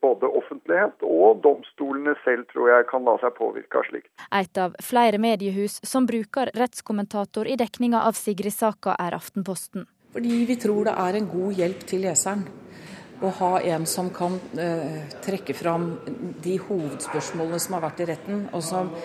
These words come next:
Speaker 3: representerer erfaring og kompetanse om hva som foregår.
Speaker 2: Sier sjefredaktør i Aftenposten, Hilde Haugsgjerd.
Speaker 3: Jeg tror ikke at kommentatorene og deres virksomhet, eh, utgjør noe større fare for at vi skal drive forhåndsdømming enn, eh,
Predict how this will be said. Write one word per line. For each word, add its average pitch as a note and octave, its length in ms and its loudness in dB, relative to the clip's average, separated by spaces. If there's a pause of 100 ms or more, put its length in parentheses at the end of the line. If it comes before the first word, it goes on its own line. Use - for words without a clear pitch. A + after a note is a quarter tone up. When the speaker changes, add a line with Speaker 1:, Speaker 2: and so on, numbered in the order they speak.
(160)
Speaker 3:
representerer E3+ 1080 0
erfaring E3 720 -2
og D#3+ 100 -6
kompetanse D3+ 760 -6 (140)
om F3 80 -6
hva D3 100 -4
som E3+ 160 -8
foregår. C#3+ 500 -4 (300)
Speaker 2:
Sier G#3 400 2
sjefredaktør C4 880 0
i C#4 140 2
Aftenposten, A#3+ 800 0
Hilde F#3 400 -4
Haugsgjerd. F#3 560 -2 (280)
Speaker 3:
Jeg E3+ 120 -2
tror F3 200 -2
ikke D3+ 200 -6
at - 200 -6
kommentatorene E3+ 1300 -4
og F#3 80 -4
deres D#3 320 -2
virksomhet, E3+ 640 -6
eh, D#3 200 0
utgjør D#3+ 340 -6
noe F3 120 -6
større D3 560 -4
fare C#3 400 -4
for D3+ 180 -4
at C#3+ 140 -8
vi D3+ 60 -10
skal E3 200 -6
drive D3+ 220 -8
forhåndsdømming C#3+ 960 -6
enn, C#3+ 340 -2
eh, C3+ 240 -2